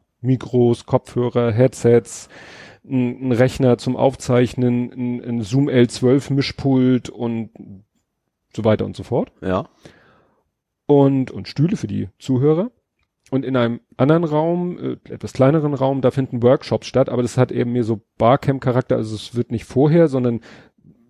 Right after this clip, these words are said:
Speaker 1: manche, es wird gesagt, "Macht euch vorher mal Gedanken, ob und was ihr vielleicht als Workshop-Thema machen wolltet." Und dann wurde morgens gefragt, so, "Hat jemand irgendwelche Themenvorschläge?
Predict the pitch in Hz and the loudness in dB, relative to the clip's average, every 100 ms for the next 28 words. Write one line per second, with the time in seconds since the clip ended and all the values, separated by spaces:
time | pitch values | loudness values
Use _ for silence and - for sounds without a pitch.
0 | 131 - 117 147 131 127 135 127 117 127 | -20 -20 -18 0 0 2 2 0 0 -6
1 | - 120 147 139 113 123 - 127 110 101 | -2 0 0 -2 -2 -4 0 0 0 -2
2 | 98 139 - 160 147 - - 123 110 135 | 0 0 0 -4 -2 -2 -6 -8 0 0
3 | - - 139 131 123 120 120 117 - 101 | 0 -8 0 0 0 -2 0 -2 -4 -6
4 | - 113 - 107 - 117 107 113 113 156 | -2 -2 -2 -8 -4 -2 0 -2 -4 -2
5 | 160 165 190 131 120 113 117 110 113 143 | 0 0 -2 -2 -2 0 -2 2 2 2
6 | - - - 113 135 - 131 143 127 - | -2 -8 -4 0 0 2 0 0 -2 -2
7 | 143 131 135 135 131 127 - 139 156 - | -2 -2 -2 -2 -4 -4 -2 -2 -2 -2
8 | 156 - 156 160 165 | -4 -2 0 2 2